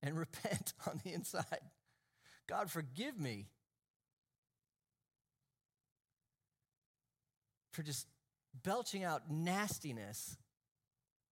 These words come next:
and being unfaithful to you in so many ways because life got harder.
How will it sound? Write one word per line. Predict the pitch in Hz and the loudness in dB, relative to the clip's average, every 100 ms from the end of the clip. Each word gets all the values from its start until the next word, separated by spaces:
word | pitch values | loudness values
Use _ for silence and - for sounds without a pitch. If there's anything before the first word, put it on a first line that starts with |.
| _ _ _ - | _ _ _ -6
and | 160 | -2
being | 202 185 - | -2 -4 -2
unfaithful | 262 311 285 - 277 294 - 180 | 0 0 -2 -4 -4 -4 -4 -6
to | - | -2
you | 156 139 | -2 -2
in | 135 | -2
so | 139 - 240 | -2 0 0
many | 233 214 | 0 0
ways | 202 208 180 170 - _ _ _ _ _ _ _ _ _ _ _ _ _ | 0 0 0 -4 -10 _ _ _ _ _ _ _ _ _ _ _ _ _
because | 170 180 175 | -2 0 0
life | 175 185 - | 4 2 2
got | 120 107 | -2 0
harder. | 110 101 95 | -2 -2 -8